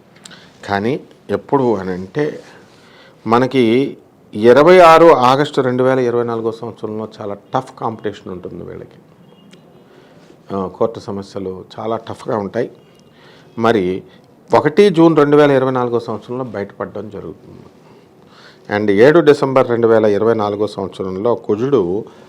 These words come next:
వక్రించి కర్కాటక రాశిలో ఉండడం వల్ల వీళ్ళు కో-, కోర్టు వాయిదాల చుట్టూ తిరుగుతూ ఉండాలి. లాయర్లు, మీరు వెళితే లాయర్లు రాకపోవడం, మీ సీనియర్ల దగ్గర ఉన్నటువంటి జూనియర్లని కౌంటర్ వేయమంటే వాళ్ళు మానేసేయడం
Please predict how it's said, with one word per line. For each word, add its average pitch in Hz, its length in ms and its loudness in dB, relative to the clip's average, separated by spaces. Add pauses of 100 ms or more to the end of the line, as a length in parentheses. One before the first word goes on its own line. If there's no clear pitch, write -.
(180)
వక్రించి 123 540 -6
కర్కాటక 117 500 -8
రాశిలో 104 360 -8
ఉండడం 95 420 -14
వల్ల 107 380 -10 (1160)
వీళ్ళు 90 460 -14 (420)
కో-, - 180 -20
కోర్టు 117 280 -2
వాయిదాల 107 480 -10
చుట్టూ 104 300 -16
తిరుగుతూ 92 360 -16
ఉండాలి. - 720 -20
లాయర్లు, 110 600 -6 (320)
మీరు 117 240 -2
వెళితే 131 320 -2
లాయర్లు 113 720 -6
రాకపోవడం, 95 640 -10 (160)
మీ 113 200 -10
సీనియర్ల 120 480 -6
దగ్గర 113 220 -6
ఉన్నటువంటి 110 440 -10
జూనియర్లని 98 680 -10
కౌంటర్ 101 380 -8
వేయమంటే 95 520 -8 (320)
వాళ్ళు 95 300 -6
మానేసేయడం 98 760 -10